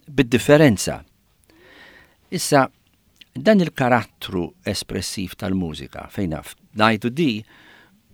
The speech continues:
mużika brijuża, di mużika ta' swit il-qalb. Qegħdin ngħidu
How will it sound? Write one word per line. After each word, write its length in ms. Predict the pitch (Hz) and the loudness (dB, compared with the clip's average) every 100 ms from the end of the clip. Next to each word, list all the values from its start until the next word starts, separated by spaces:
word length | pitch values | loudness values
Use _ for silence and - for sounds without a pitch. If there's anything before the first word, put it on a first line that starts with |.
| - | -4
mużika 320 | 101 95 98 | -2 2 0
brijuża, 680 | 92 127 120 110 107 123 127 120 _ _ _ _ _ | 2 0 2 0 0 0 -2 -4 _ _ _ _ _
di 400 | 104 117 113 113 - _ | -6 2 2 0 -10 _
mużika 400 | 101 98 90 95 | -4 -2 -2 -6
ta' 140 | 92 95 | -6 -6
swit 220 | - 90 | -10 -8
il-qalb. 460 | 92 - 69 - - - _ - - - - | -8 -8 -12 -12 -18 -20 _ -20 -20 -20 -12
Qegħdin 320 | 85 151 165 | -2 2 4
ngħidu 380 | 117 151 165 | 4 2 0